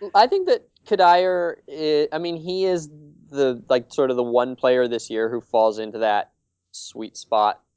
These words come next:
where the qualifying offer stuff gets nonsensical for everybody involved.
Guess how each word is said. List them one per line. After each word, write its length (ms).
where 340
the 80
qualifying 580
offer 300
stuff 320
gets 400
nonsensical 640
for 160
everybody 420
involved. 480